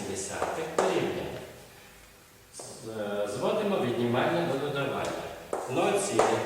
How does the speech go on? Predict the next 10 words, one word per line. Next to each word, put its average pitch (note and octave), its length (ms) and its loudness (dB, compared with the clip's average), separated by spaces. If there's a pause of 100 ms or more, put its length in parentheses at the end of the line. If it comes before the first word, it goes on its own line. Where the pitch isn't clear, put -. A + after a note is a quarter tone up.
(120)
дві F#3+ 180 2
десятих - 520 -2 (180)
додати C#3 580 4 (640)
протилежне D#3 680 2
до C3 260 2
мінус B2 220 2
три G#2+ 160 -2 (180)
буде - 140 -2 (180)
три, - 500 -2 (260)
додати A2+ 420 2